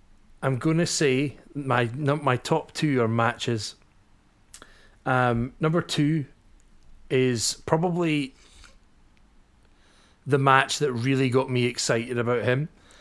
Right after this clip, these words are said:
uh, and it is Shawn Michaels versus Jericho, WrestleMania nineteen.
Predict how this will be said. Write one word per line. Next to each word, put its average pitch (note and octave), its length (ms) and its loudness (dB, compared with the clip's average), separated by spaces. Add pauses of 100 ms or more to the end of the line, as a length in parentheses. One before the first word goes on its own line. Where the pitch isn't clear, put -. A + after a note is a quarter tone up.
(260)
uh, A#2+ 240 2
and B2 160 0
it B2+ 120 -4
is A2 380 -4 (560)
Shawn C#3 580 2 (360)
Michaels B2 640 -2
versus A#2+ 480 -2
Jericho, A2 600 -2 (800)
WrestleMania A2+ 800 0
nineteen. G#2+ 760 -6